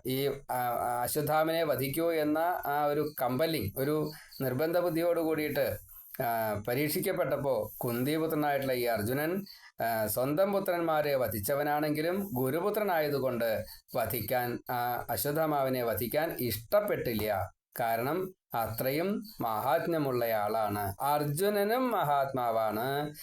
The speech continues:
കൃഷ്ണനും മഹാത്മാവാണ്, ഈ അശ്വത്ഥാമാവും മഹാത്മാവാണ്. അപ്പോ ഇവിടെ മഹത്വം ആർക്കാണ്ടായത്? ധർമ്മത്തെ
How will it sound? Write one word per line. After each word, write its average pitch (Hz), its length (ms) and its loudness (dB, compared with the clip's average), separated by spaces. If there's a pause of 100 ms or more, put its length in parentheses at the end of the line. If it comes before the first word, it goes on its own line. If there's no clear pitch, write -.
(200)
കൃഷ്ണനും 165 840 0
മഹാത്മാവാണ്, 123 920 0 (760)
ഈ 127 140 -2 (100)
അശ്വത്ഥാമാവും 131 1080 0
മഹാത്മാവാണ്. 107 880 0 (1800)
അപ്പോ 147 220 0 (600)
ഇവിടെ 143 260 0
മഹത്വം 143 480 0
ആർക്കാണ്ടായത്? 151 640 2 (260)
ധർമ്മത്തെ 147 680 0